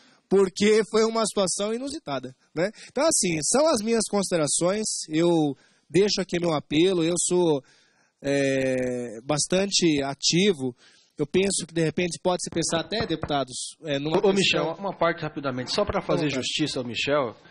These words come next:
Speaker 2: o doutor Michel, ele, uma parceria que nós fizemos pela conferência afetando São Paulo, o doutor Michel, entr-, nós entramos com amigos Cury, o doutor Michel, nosso advogado,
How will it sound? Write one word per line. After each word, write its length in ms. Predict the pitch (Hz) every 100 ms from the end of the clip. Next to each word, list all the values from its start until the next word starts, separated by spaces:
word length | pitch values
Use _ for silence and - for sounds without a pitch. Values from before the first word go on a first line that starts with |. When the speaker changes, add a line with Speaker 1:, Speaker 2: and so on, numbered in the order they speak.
| - - _
Speaker 2:
o 480 | 131 131 123 120 117
doutor 260 | 123 147 135
Michel, 500 | 127 - 147 151 151
ele, 800 | 151 151 147 143 139 131 123 113 - 139
uma 120 | 151
parceria 540 | 165 160 156 147 156
que 80 | 147
nós 220 | 135 135
fizemos 340 | 135 120 139 131
pela 140 | 135
conferência 680 | 143 127 135 127 147 139 135
afetando 440 | - 127 139 131
São 180 | - 107
Paulo, 320 | 120 131 147 - - _
o 80 | 147
doutor 300 | 151 170 160
Michel, 480 | 151 - 147 156
entr-, 300 | 160 - -
nós 180 | 143 156
entramos 400 | 156 139 160 160
com 120 | -
amigos 420 | 156 151 151 127 -
Cury, 320 | 135 151 156
o 40 |
doutor 240 | 143 139 165
Michel, 360 | 151 156 160
nosso 260 | 139 156 156
advogado, 640 | 143 139 123 120 131 151